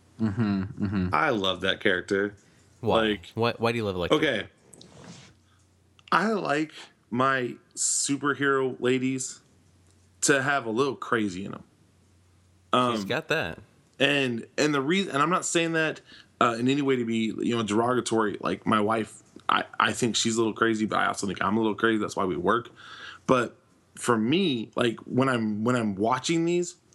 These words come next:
Speaker 2: the reason I love She-Hulk, She-Hulk's a little crazy. Like, she's like, "Listen, I don't care that you think I'm a chick and that I can't be successful. I'm gonna wreck you." Or Spider-Woman or Jessica Jones. Like,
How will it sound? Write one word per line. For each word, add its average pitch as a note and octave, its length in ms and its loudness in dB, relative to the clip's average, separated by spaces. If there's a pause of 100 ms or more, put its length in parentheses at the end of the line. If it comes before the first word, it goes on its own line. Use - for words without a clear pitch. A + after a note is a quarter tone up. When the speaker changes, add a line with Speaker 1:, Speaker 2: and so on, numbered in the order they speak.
(280)
Speaker 2:
the A#2 100 2
reason F3 260 4
I E3+ 40 2
love D3+ 220 0
She-Hulk, E3 600 0 (320)
She-Hulk's - 600 0
a - 20 0
little G3+ 160 4
crazy. G#3 400 0 (340)
Like, - 220 -4
she's A2 400 0
like, A2 240 2
"Listen, - 460 0 (500)
I - 80 4
don't F3 180 2 (140)
care E3+ 460 2
that G#2+ 240 -2
you C3+ 80 0
think C3+ 240 -2
I'm A#2+ 140 2
a G2 40 -2
chick C#3 300 2
and G#2 100 2
that F#2+ 80 2
I A#2+ 120 2
can't A#2 320 0
be A2+ 260 2
successful. - 480 0
I'm B2 120 4
gonna G2 140 2
wreck G2+ 340 -2
you." - 140 -8 (500)
Or A#2 300 4
Spider-Woman A2+ 640 -2
or A2+ 360 2
Jessica A#2+ 320 0
Jones. G#2+ 340 0
Like, G2 240 -4